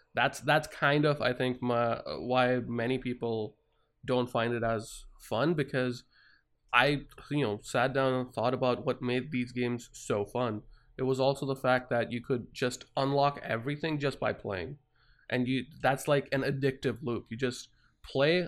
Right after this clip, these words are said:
unlock, get better at the game, unlock more, keep getting better, and keep getting basically more items in the game. In S S X the reboot, it's,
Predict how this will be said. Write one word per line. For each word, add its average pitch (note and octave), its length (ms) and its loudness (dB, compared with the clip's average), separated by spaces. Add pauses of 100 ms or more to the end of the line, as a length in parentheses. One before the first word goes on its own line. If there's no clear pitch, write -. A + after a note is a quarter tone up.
unlock, B2 600 2
get C#3+ 240 0
better D#3 240 2
at A#2 180 2
the C3 60 -6
game, A#2+ 520 -4 (120)
unlock B2 440 0
more, A#2+ 460 0 (220)
keep B2+ 220 -4
getting A#2+ 280 0
better, B2+ 260 0
and A2+ 240 -4
keep A#2 300 -8
getting A2+ 400 -2 (160)
basically B2 440 -2
more A#2 500 0 (560)
items A#2 460 0
in A2 100 -4
the A2 80 -8
game. A2+ 320 -4 (320)
In C3 420 0
S C#3 200 0
S C#3+ 120 -6
X D3 200 0
the A#2+ 100 -2
reboot, C3+ 460 2 (100)
it's, B2+ 480 -4